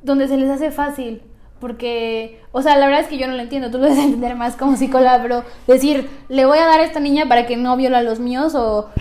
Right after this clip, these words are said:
las mujeres que dicen, "No, ya va a cambiar, este, no, aunque me pegue y aunque me viole, yo aquí estoy", ¿sabes? Pero también esto, también muchas veces es como la dependencia que tiene la mujer al hombre.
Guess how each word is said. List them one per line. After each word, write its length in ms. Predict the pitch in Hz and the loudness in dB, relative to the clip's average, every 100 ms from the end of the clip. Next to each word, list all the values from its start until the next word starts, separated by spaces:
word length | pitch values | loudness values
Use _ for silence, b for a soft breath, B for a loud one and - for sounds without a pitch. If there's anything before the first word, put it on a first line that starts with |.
| - | -2
las 180 | 240 254 | -2 -2
mujeres 360 | 247 262 277 | -2 0 0
que 80 | 269 | -2
dicen, 280 | 262 269 262 | -4 -4 -4
"No, 180 | 269 269 | -4 -2
ya 140 | 269 | 0
va 80 | 269 | 0
a 80 | 277 | -2
cambiar, 460 | 240 233 233 233 | -8 -6 -4 -4
este, 580 | 233 233 - 208 208 - b b - - | -4 -8 -12 -10 -10 -14 b b -20 -14
no, 320 | 247 247 254 - 262 | -10 -8 -10 -10 -8
aunque 260 | 254 240 | -6 -6
me 120 | 240 | -8
pegue 340 | 240 277 277 285 | -4 -2 -2 -2
y 40 | |
aunque 200 | 277 247 | -6 -8
me 120 | 220 | -10
viole, 540 | 214 240 247 254 302 294 | -6 -4 -2 -2 -4 -6
yo 100 | 247 | -6
aquí 180 | 226 254 | -6 -8
estoy", 340 | - 214 208 | -8 -10 -8
¿sabes? 320 | 233 233 320 - - - b | -6 -6 -6 -10 -20 -20 b
Pero 200 | - 254 | -2 0
también 300 | 247 262 269 | 2 0 0
esto, 420 | 277 285 302 285 254 | -2 -2 0 0 -2
también 480 | 226 240 240 240 | -8 -8 -10 -10
muchas 300 | 254 254 277 | -8 -4 0
veces 220 | 269 254 262 | 0 -2 -6
es 120 | 254 | -10
como 200 | - 247 | -8 -8
la 120 | 220 | -6
dependencia 520 | 220 214 233 233 233 254 | -6 -8 -10 -10 -8 -6
que 80 | 220 | -6
tiene 160 | 226 | -8
la 80 | 233 | -8
mujer 280 | 220 208 233 | -10 -10 -8
al 140 | 226 | -6
hombre. 320 | 240 226 208 | -6 -8 -10